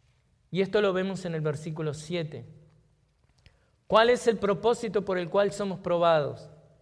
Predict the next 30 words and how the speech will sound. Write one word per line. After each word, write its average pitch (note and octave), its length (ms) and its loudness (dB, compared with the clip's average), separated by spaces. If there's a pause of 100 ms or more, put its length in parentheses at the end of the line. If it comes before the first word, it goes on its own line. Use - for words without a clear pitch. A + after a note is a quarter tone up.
(500)
Versículo E3 480 -6
siete F3 320 -4
nos D3 160 -6
dice, C#3 400 -12 (840)
"Para D#3 200 4
que D#3+ 100 0
la D#3 200 6
prueba A3+ 420 6
de G#3 120 4
la F#3 120 4
fe G3+ 180 -4
de G3+ 80 -2
ustedes, F3 540 -2 (240)
más G3 360 4
preciosa A3 800 2
que F#3 180 0
el F3+ 140 0
oro A#3+ 260 4
que G#3+ 120 2
perece, F3 580 -4 (460)
aunque C4+ 480 6
probado A#3 540 6
por G#3 160 0
fuego, F3 460 -2 (240)
sea F#3 340 0
hallada F3+ 480 0
que D#3+ 100 -2
resulta D#3+ 480 -6
en D3 80 -6
alabanza, C#3+ 720 -4